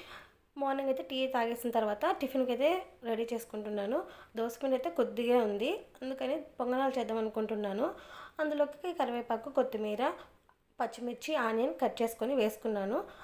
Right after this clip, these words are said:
అందులోనే కొద్దిగా పసుపు కూడా యాడ్ చేసుకొని, జీలకర్ర కొద్దిగా యాడ్ చేసుకుంటాను. అన్నీ వేసుకున్న తర్వాత బాగా కలుపుకొని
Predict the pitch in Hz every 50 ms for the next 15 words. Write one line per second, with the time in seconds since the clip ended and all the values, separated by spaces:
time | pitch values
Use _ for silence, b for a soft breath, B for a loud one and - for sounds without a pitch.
0 | B B B B B _ _ _ _ - 277 285 285 294 302 294 294 330 440 466
1 | - - 311 277 233 220 214 233 262 262 311 415 523 - B B B B B B
2 | B B B _ _ _ _ - 254 233 - - 240 254 240 - 247 269 262 233
3 | 214 202 - - 226 226 - - 214 220 262 370 - B B B B B B B
4 | B B _ - 294 269 254 320 302 302 302 320 320 311 302 254 - 262 254 262
5 | 262 240 220 214 - 240 233 226 - - 214 208 214 208 202 208 262 392 427 -
6 | B B B B B B B _ _ _ _ _ _ _ _ _ _ _ _ _
7 | _ _ _ _ - 247 247 254 269 269 262 240 254 - - 254 247 - 226 220
8 | 220 - 349 285 247 226 214 214 240 254 247 233 214 214 - - - 226 214 226
9 | 285 370 427